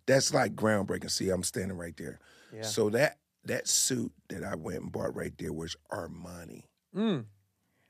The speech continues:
Speaker 1: It was three thousand dollars.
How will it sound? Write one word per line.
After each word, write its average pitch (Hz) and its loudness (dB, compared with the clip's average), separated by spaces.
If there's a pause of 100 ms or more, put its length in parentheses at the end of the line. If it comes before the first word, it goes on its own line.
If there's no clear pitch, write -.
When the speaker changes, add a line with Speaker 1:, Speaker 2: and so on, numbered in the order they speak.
(500)
Speaker 1:
It 143 -2
was 95 -4 (960)
three 123 -2
thousand - -4
dollars. - -12